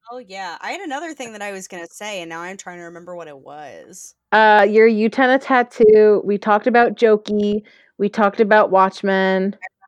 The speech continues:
Speaker 1: now, Tease. I'm caught up on Beastars.
Speaker 2: Oh.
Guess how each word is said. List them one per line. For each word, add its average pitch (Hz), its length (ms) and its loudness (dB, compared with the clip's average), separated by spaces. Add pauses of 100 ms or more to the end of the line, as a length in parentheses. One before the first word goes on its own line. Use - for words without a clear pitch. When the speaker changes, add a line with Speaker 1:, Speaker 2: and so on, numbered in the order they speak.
(280)
Speaker 1:
now, 107 280 -16
Tease. 175 380 -20
I'm 196 140 -12
caught 208 260 -6
up 240 140 -6
on 180 200 -10
Beastars. 170 960 -20 (300)
Speaker 2:
Oh. 240 840 6